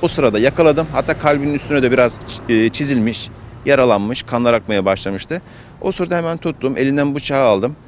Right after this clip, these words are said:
e, ve polisin gelmesini bekledim. Biz burada olmasaydık, yani ya da iki saniye daha geç kalmış olsaydım kadının bıçağı direkt kalbine sok-,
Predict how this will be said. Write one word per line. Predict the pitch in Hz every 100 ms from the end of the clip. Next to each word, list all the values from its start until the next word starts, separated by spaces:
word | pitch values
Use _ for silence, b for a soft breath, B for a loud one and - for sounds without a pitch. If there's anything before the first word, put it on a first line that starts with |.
| B B B
e, | - - -
ve | 175
polisin | 165 135 156
gelmesini | 147 139 131 135 98
bekledim. | 87 92 80 78
Biz | 131 143 165
burada | 165 160
olmasaydık, | 160 165 156 147 127 123 165 -
yani | 131 120
ya | 131 143
da | -
iki | 143 - 208
saniye | - 139 135 117
daha | 113 113
geç | 113 143 -
kalmış | 143 123 117
olsaydım | 139 151 180 151 156 - - _ _
kadının | - 165 135 131 156 160
bıçağı | 170 - 127 117 127 - 135
direkt | 160 165
kalbine | - 160 143 156
sok-, | - 139